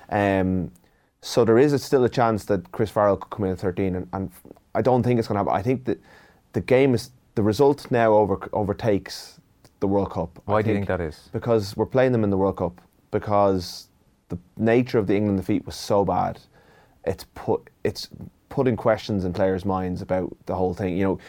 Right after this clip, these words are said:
Speaker 1: you gotta bounce back from a defeat like that. You can't lose two in a row at the start of a Six Nations. It's just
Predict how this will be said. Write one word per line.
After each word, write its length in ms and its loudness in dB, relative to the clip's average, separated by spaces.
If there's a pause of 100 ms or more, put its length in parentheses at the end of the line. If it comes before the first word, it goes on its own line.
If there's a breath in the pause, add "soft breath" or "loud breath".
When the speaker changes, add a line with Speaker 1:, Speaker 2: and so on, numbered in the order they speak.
(160 loud breath)
Speaker 1:
you 120 4
gotta 220 6
bounce 260 -2
back 240 -2
from 140 -6
a 60 -6
defeat 260 -4
like 160 -10
that. 220 -6 (420 loud breath)
You 80 -8
can't 380 -2
lose 200 2
two 180 -2
in 60 0
a 40 -2
row 200 2
at 60 -6
the 60 -14
start 240 0
of 60 -2
a 40 -8
Six 240 -10
Nations. 340 -6
It's 120 -8
just 340 -4